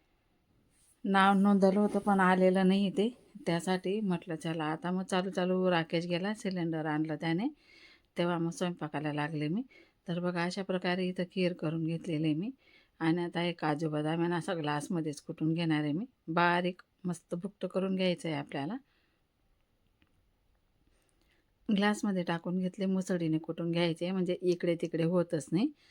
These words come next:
सगळं काय मस्त व्यवस्थित आणि एक मिनिटामध्ये असं कुटलं जातं ते. त्यासाठी मी ग्लासमध्येच कुटत असते खिरीमध्ये टाकले तर. हे बघा, तर चला आता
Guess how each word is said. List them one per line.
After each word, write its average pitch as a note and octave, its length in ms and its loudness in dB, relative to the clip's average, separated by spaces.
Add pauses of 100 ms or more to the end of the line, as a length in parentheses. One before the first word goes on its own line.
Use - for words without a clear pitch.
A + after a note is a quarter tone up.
(280)
सगळं F3 280 2
काय D#3+ 180 0
मस्त E3 340 0
व्यवस्थित F3 640 2
आणि D#3 280 0 (140)
एक E3 240 2
मिनिटामध्ये E3+ 500 0
असं E3+ 220 -4 (100)
कुटलं E3+ 320 -2
जातं D#3 340 -2
ते. A#3 200 -2 (640)
त्यासाठी E3 400 -2
मी D#3+ 120 2
ग्लासमध्येच E3 640 -4
कुटत E3+ 400 -4
असते F#3 320 -4 (240)
खिरीमध्ये E3+ 580 0 (400)
टाकले D3+ 340 0
तर. F#3+ 160 -4 (640)
हे E3 80 0
बघा, D#3 260 -6 (1200)
तर G#3 120 0
चला G#3 280 0
आता F#3 460 -2